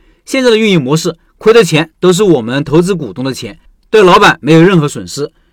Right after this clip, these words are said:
如果坚持开下去，接下来再亏损，老板也要承担的。他建议一店，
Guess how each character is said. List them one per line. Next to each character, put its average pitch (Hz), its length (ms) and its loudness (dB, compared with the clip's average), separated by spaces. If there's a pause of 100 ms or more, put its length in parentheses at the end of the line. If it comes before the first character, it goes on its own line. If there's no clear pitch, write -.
如 196 160 -2
果 214 100 4
坚 220 220 0
持 196 80 -6
开 190 200 -2
下 220 140 2
去， 180 240 -8 (300)
接 220 180 4
下 220 100 4
来 196 140 2
再 220 200 2
亏 190 200 4
损， 165 240 -2 (280)
老 156 200 2
板 165 220 2
也 120 60 -6
要 156 140 2
承 123 220 -8
担 135 180 -4
的。 110 140 -10 (260)
他 214 140 0
建 214 240 0
议 - 20 -2
一 147 140 -2
店， 185 260 0